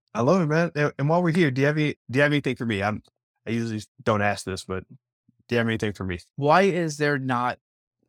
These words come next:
Speaker 2: why did, why was there never another Rockstar Table Tennis? I've always wanted to ask you. I wanted to ask you the last time I was on your show,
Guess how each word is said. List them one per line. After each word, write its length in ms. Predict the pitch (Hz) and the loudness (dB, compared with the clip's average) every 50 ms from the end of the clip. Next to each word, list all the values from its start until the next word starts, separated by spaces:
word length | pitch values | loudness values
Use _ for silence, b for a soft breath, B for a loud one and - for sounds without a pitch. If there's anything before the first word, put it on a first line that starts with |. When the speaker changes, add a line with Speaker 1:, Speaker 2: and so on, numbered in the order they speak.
| - _ _ - - _ _ _ _ _ _ | -20 _ _ -20 -20 _ _ _ _ _ _
Speaker 2:
why 360 | 147 131 139 147 175 190 190 | -6 -2 0 2 2 2 2
did, 220 | 170 151 160 151 127 | 0 0 -4 -4 -2
why 180 | 147 147 147 175 | -2 0 0 0
was 180 | 180 180 165 151 | 0 -2 -4 -4
there 280 | 156 151 147 139 135 - _ _ | -4 -4 -4 -6 -10 -16 _ _
never 520 | 131 131 123 120 131 127 127 123 123 - _ _ _ _ _ - | -4 -4 -2 -2 -2 -2 -2 -2 -4 -10 _ _ _ _ _ -6
another 560 | 131 131 131 123 123 120 117 127 120 120 113 | -4 -2 0 0 0 0 0 0 0 0 -2
Rockstar 460 | 117 117 117 - - - 120 113 - | -2 -4 -6 -6 -8 -8 -8 -8 -8
Table 260 | - 107 110 - - - | -8 -10 -12 -12 -14 -14
Tennis? 280 | - 98 101 - - | -14 -14 -12 -8 -2
I've 180 | - 131 123 117 | 0 0 2 2
always 340 | 135 147 156 160 160 151 151 | 2 2 2 2 0 0 0
wanted 220 | 151 151 147 139 | 0 0 0 0
to 120 | - 123 - | 0 0 0
ask 260 | 135 135 131 - - | 0 -2 -2 -4 -6
you. 200 | 139 139 143 147 - | -6 -6 -6 -6 0
I 100 | - 147 | 0 2
wanted 260 | 156 175 185 185 160 | 4 4 4 2 2
to 100 | - 170 | 0 0
ask 220 | 160 175 165 - - | 0 0 -2 -2 -4
you 100 | 170 160 | -4 -2
the 140 | 156 151 147 | 0 0 2
last 300 | 147 143 151 156 - - | 2 2 2 2 0 -2
time 300 | 175 165 170 170 165 156 | -2 -2 -2 -4 -6 -6
I 140 | 131 156 | -6 -6
was 140 | 156 160 165 | -6 -4 -6
on 160 | 165 160 165 | -6 -6 -6
your 80 | 170 165 | -8 -10
show, 320 | - 165 165 175 180 175 | -8 -6 -4 -4 -6 -6